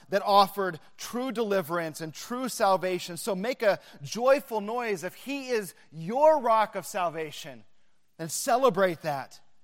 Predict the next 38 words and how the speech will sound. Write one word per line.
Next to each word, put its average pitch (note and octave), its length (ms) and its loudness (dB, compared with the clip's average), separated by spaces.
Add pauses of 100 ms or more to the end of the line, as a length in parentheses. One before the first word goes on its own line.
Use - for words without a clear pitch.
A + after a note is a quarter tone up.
(760)
Thank C4+ 400 0
the C4 80 -4
one A3+ 280 0
who G#3+ 200 -2
is E3+ 180 0
near. G#3+ 360 -2 (180)
Verse A3+ 320 0
two, A3 400 -4 (240)
"Let A3 160 2
us G#3+ 140 0
come B3 340 -4
before A3+ 380 -2
his F#3+ 180 -4
presence G3 480 -2
with F3+ 160 -8
thanksgiving." E3+ 560 -10
Have D#3 160 -20
you A#3 140 -12
ever, A#3+ 260 -6 (540)
have - 120 -20
you A3 60 -16
ever B3 160 -8
sensed - 680 -12 (800)
that F#2+ 140 -20
God E3+ 360 -8
is C#3 320 -14 (460)
distant D3+ 360 -20
from D3+ 260 -20
you? D3 220 -16 (1200)
Have C3 80 -18
you G#3 60 -10
ever A#3+ 160 -8
woken F#3+ 340 -6
up F3 200 -10
and D3+ 240 -16
thought E3+ 220 -16
to E3+ 80 -16
yourself, D3+ 340 -12